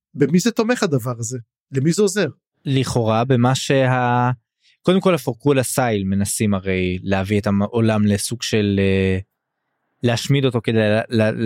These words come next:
Speaker 2: ל-, כדי שיגיע למקום נקי וטהור,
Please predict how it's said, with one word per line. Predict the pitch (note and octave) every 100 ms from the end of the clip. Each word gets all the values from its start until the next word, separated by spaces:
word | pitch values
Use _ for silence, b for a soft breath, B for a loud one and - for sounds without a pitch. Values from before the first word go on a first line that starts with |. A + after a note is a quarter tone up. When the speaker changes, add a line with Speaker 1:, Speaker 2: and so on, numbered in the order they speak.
| G#2+ G#2+
Speaker 2:
ל-, | - -
כדי | A2+ A2
שיגיע | - A2+ G#2 G#2 A#2
למקום | A2 G#2+ - A#2 G#2+ G#2+ G#2+ G#2 G#2 _ _ _ _ _ -
נקי | A#2 - B2+
וטהור, | A2+ - F#2+ G#2 A2+ E3+